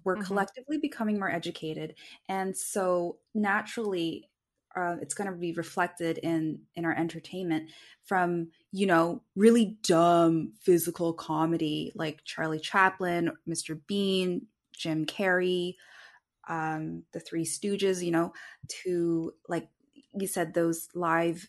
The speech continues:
Speaker 1: um, multicam sitcoms like The Big Bang Theory. Uh, like, I,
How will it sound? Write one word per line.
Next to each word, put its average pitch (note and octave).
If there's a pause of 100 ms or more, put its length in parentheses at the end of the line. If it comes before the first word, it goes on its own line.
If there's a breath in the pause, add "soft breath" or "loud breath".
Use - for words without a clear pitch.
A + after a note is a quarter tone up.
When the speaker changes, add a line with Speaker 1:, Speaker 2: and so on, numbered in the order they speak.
(140)
Speaker 1:
um, D#3+
multicam D#3+
sitcoms F3 (280 loud breath)
like E3
The E3+
Big F3+
Bang A#3
Theory. G#3+ (480 loud breath)
Uh, E3 (180)
like, G3
I, F3+